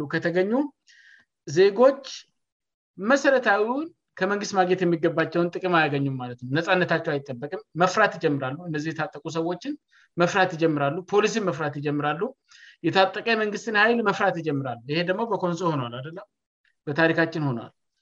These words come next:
ልዩ ኃይል ብዙ ሰው ስለጎዳ አሁን የዩኒፎርም ለበሰ ሰው ሲያይ የኛ ሰው ይበረግጋል። እንግዲህ ይሄን ሁሉ ታሪክ እንደገና ማስተካከል ይኖርብናል። ስለዚህ የመጀመሪያው ህዝቡ ነፃነቱን ይነጠቃል። ሳይኮሎጂካሊ፣ እ፣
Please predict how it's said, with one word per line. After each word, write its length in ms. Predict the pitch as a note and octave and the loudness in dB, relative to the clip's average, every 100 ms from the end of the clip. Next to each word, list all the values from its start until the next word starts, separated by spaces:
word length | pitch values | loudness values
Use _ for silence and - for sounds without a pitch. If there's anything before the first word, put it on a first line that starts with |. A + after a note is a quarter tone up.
| _ | _
ልዩ 180 | D3 E3+ F#3+ | 0 4 6
ኃይል 220 | F#3+ F#3 | 6 4
ብዙ 160 | E3 F#3 | 0 0
ሰው 160 | G3+ F3+ | 0 -2
ስለጎዳ 440 | D#3+ C3 C3 B2+ F#3 - _ - - D3 | -2 -2 -2 0 -2 -2 _ -20 -16 -4
አሁን 220 | D3 F3+ | 0 2
የዩኒፎርም 600 | F3 D#3+ G3+ F#3 G#3 G3 | 2 2 2 2 0 2
ለበሰ 300 | E3+ C#3+ D3 F3 | 2 0 -4 -6
ሰው 140 | F3 | -8
ሲያይ 240 | E3+ G3+ G#3 | -2 -2 0
የኛ 200 | F#3 F#3+ | 0 0
ሰው 180 | F#3+ C4+ - _ _ _ | 0 -2 -6 _ _ _
ይበረግጋል። 540 | E3+ F#3+ F3 C3+ C3+ C#3 | 4 6 6 2 0 0
እንግዲህ 200 | D#3 F#3 | 2 4
ይሄን 140 | A#3+ | 4
ሁሉ 200 | D4+ D#4 | 0 -4
ታሪክ 260 | A#3+ A3+ A3+ | 2 2 2
እንደገና 300 | G3+ F#3+ F#3+ F#3 | -2 -2 0 2
ማስተካከል 540 | F3+ F3+ F3 E3+ G3+ | 2 2 -4 -4 -4
ይኖርብናል። 580 | F3+ D3+ C3 - _ _ _ _ - - | -4 -4 -4 -10 _ _ _ _ -20 -6
ስለዚህ 280 | F#3 G#3 A3 | 4 4 4
የመጀመሪያው 520 | A3+ A3+ A#3+ C#4 F4+ - _ _ | 0 0 2 2 0 -6 _ _
ህዝቡ 260 | A#3 B3 A#3 C#4 | -2 -2 0 2
ነፃነቱን 580 | B3 A#3+ G#3 G#3 G3+ G3 | 2 4 2 2 0 0
ይነጠቃል። 540 | F3 D#3+ - - - _ _ | 0 -2 -6 -16 -20 _ _
ሳይኮሎጂካሊ፣ 680 | - F3 G#3 G#3 F#3 A3 A3+ D4+ F#4 _ _ _ _ _ | 0 2 2 0 -2 0 2 2 0 _ _ _ _ _
እ፣ 100 | E3 | -2